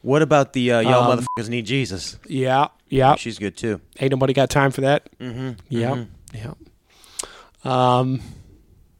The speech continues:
Speaker 2: I don't know who I'd vote for.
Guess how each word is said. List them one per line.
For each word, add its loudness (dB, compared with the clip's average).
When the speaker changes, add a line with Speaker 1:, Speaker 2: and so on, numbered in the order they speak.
Speaker 2:
I -10
don't -8
know -2
who 6
I'd 4
vote 0
for. -4